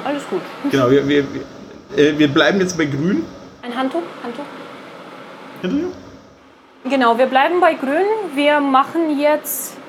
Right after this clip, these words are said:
Speaker 1: oh, jetzt zweifle ich. Nee, den Japan Gyokuro, den gebe ich dir, wenn wir Zeit haben. Das ist ein relativ leichter Tee für dich. Äh, <laughs> äh, wir gehen jetzt mal nach China. China
Speaker 2: Okay.
Speaker 1: Longqing,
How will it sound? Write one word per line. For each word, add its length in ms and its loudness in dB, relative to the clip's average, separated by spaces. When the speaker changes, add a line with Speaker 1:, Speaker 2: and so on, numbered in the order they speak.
Speaker 1:
oh, 420 4
jetzt 380 -6
zweifle 400 2
ich. 100 -4
Nee, 240 4
den 160 4
Japan 320 4
Gyokuro, 380 2
den 200 -2
gebe 200 -2
ich 80 -2
dir, 180 2
wenn 200 4
wir 140 2
Zeit 340 0
haben. 320 4
Das 160 0
ist 120 -6
ein 240 2
relativ 520 2
leichter 380 2
Tee 200 -2
für 60 -4
dich. 220 -4
Äh, 300 6
<laughs> 1300 -4
äh, 400 2
wir 120 2
gehen 220 2
jetzt 200 4
mal 120 4
nach 180 0
China. 300 2
China 300 6
Speaker 2:
Okay. 100 2
Speaker 1:
Longqing, 540 2